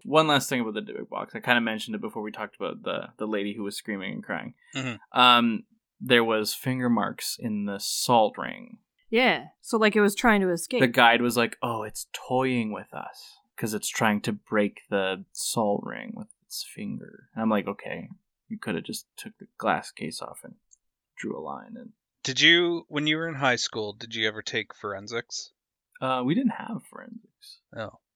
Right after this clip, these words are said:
Speaker 1: I don't
Speaker 2: 'Cause
Speaker 1: think. <laughs>
Speaker 2: you can tell which direction the fingerprints are going,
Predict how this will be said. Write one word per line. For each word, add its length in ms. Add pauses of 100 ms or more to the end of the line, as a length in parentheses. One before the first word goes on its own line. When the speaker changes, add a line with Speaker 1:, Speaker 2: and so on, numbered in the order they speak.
(440)
Speaker 1:
I 40
don't 160
Speaker 2:
'Cause 220
Speaker 1:
think. 300
<laughs> 60 (100)
Speaker 2:
you 100
can 200
tell 640 (300)
which 440
direction 920
the 140
fingerprints 640
are 80
going, 540